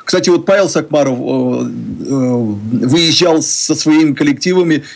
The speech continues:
не раз и занимал на российском уровне, на Салют Победы во-, э, э, и других мероприятиях, э, э,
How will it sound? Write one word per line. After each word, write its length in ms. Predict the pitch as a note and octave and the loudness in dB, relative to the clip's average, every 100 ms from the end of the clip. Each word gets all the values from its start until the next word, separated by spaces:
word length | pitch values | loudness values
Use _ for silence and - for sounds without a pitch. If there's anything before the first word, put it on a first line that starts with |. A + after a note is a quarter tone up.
| - | -2
не 120 | C#3+ | 2
раз 240 | D#3 E3 C#3+ | 2 2 0
и 40 | |
занимал 500 | B2+ B2+ C#3 D#3+ D#3+ | 2 4 4 2 0
на 240 | A#2 A#2+ - | 0 -2 -2
российском 540 | C#3 C#3+ D#3 - C3 D3+ | -2 -2 -2 -2 0 2
уровне, 340 | C#3+ A#2+ B2 | 2 2 2
на 200 | A#2+ A2+ - | 0 -2 -8
Салют 340 | - C#3 D#3+ | -4 -2 -2
Победы 500 | - C#3+ C#3+ C3+ C3 - | -2 0 0 0 -2 -2
во-, 380 | A#2+ C#3+ C#3+ C3 | 0 2 2 0
э, 220 | B2+ - | -4 -4
э, 420 | C3 - C3+ B2 C3+ | -4 -4 -4 -2 0
и 280 | B2 A#2+ - - | 2 0 -4 -4
других 320 | C3 D#3+ - | 0 0 2
мероприятиях, 760 | E3 D3+ D3 C#3+ C#3 D3 B2 - | 2 2 4 2 2 0 -2 -2
э, 180 | A#2+ A#2 - - _ | -6 -6 -16 -20 _
э, 380 | - A#2 A#2 | -6 -4 -6